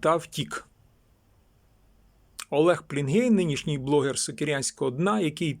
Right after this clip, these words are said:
топить корупцію за справедливість, Василя Козика, корупціонерів мочить,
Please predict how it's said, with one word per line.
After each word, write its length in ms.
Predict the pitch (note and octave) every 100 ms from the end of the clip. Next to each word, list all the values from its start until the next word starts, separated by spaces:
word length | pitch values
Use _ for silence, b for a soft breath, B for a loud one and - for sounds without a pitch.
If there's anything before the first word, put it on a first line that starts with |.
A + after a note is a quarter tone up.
| -
топить 380 | F#3+ D#3+ D#3+
корупцію 680 | - F#3 F3 F3+ - E3 D3+
за 140 | C#3
справедливість, 960 | D3+ - E3 E3+ F3 F3 F#3 E3+ C#3+ -
Василя 400 | C#3+ D#3 F#3 F#3
Козика, 560 | D#3 - F3 C#3+ D3+ D3+
корупціонерів 840 | - G#3 A3 - A3 G#3 G3+ F#3
мочить, 440 | F3 D#3 D3+ D3